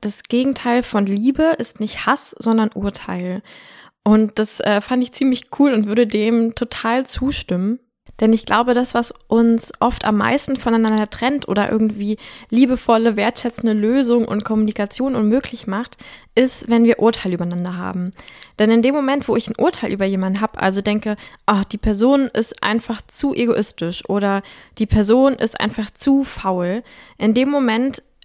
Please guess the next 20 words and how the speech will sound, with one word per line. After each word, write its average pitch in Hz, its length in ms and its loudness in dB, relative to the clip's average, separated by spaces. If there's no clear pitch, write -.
gehe 240 260 0
ich 226 140 -4
weg 240 200 -2
von 226 220 -2
so 226 60 0
einer 220 180 2
flexiblen, 254 960 0
kreativen, 233 1200 0
äh, 202 380 -2
Welt, 220 460 0
wo 220 220 -2
wir 214 120 2
irgendwie 220 220 0
Lösungen 240 360 2
finden 269 320 2
können, 277 220 0
die 226 80 -2
für - 140 -6
alle 277 200 0
passen. 294 380 -8